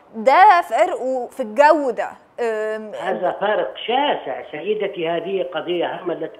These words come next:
Speaker 2: أشرت إليها. هذا فارق شاسع،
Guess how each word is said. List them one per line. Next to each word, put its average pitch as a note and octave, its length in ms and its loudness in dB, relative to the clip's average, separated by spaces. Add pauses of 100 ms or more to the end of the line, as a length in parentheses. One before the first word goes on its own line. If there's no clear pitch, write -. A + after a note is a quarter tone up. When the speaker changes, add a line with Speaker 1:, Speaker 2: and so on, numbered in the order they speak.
Speaker 2:
أشرت F3 360 -14
إليها. A3+ 640 -6 (300)
هذا F3+ 400 -2
فارق E3 280 -2 (140)
شاسع، B3 460 -2